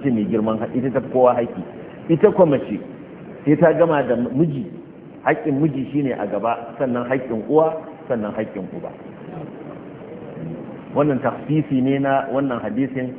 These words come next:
na cewa wa za ta bi. Kuma musamman in muka lura, shi hadisin Annabi sallallahu alaihi wasallam da yace, "Ummuka thumma ummuka thumma ummuka thumma abuk,"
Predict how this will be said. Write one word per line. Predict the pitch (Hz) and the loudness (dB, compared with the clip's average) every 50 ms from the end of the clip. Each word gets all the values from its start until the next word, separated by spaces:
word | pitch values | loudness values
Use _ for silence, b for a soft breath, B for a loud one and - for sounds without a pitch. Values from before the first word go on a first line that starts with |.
| - - - - - - - 104 | -14 -14 -16 -16 -16 -14 -8 -4
na | 107 113 113 113 113 110 113 110 110 110 110 - - - - - | 0 0 2 2 2 2 0 0 -2 -4 -6 -10 -12 -12 -6 -2
cewa | 123 117 110 107 107 107 104 104 - - | 0 2 2 2 2 2 0 -2 -4 -4
wa | 101 104 104 | -4 -2 0
za | 95 117 113 | 0 0 0
ta | 110 - 104 | 0 -2 -6
bi. | 98 98 | -6 0
Kuma | 127 156 160 - 170 | 2 2 2 2 2
musamman | - 165 175 185 175 147 - 151 | 4 4 4 6 4 2 2 2
in | 147 139 151 | 2 2 4
muka | 165 156 - 156 127 | 2 2 4 4 2
lura, | 101 95 95 92 101 101 104 - - - - - - - - - - - - - | 2 2 -2 -2 -2 -2 -2 -4 -8 -14 -16 -16 -18 -18 -16 -16 -16 -16 -14 -4
shi | - 170 | 2 4
hadisin | 190 180 147 151 151 165 151 - 156 131 | 4 6 6 4 4 4 2 2 0 0
Annabi | 123 139 151 135 | 2 2 2 2
sallallahu | - 156 135 135 135 135 135 131 131 127 | 2 0 0 0 0 0 0 0 0 -2
alaihi | 120 113 123 123 127 113 117 107 | -2 -2 -2 -2 -2 -2 -4 -4
wasallam | - 135 127 127 120 113 110 104 | -2 -2 0 0 0 0 0 0
da | 110 | 2
yace, | 117 131 135 113 120 117 - - | 2 2 0 0 -2 -4 -2 2
"Ummuka | 151 151 151 151 147 147 143 - - 147 139 - | 2 2 2 2 2 2 0 2 2 0 0 0
thumma | 147 147 143 147 135 127 | 0 -2 0 0 -2 -2
ummuka | 113 - 151 147 147 143 143 139 - - 131 110 120 | -2 0 0 -2 0 -2 -4 -4 -2 -4 -4 -4 -2
thumma | 139 135 139 131 123 - | -2 -2 -2 -2 -4 -2
ummuka | - 156 156 151 139 135 127 127 123 110 | -2 -4 -4 -2 -2 -4 -2 -2 -4 -2
thumma | - 165 180 160 139 123 - - | 0 0 0 0 0 -2 -2 -2
abuk," | 113 101 101 123 143 165 | -4 -2 2 4 4 4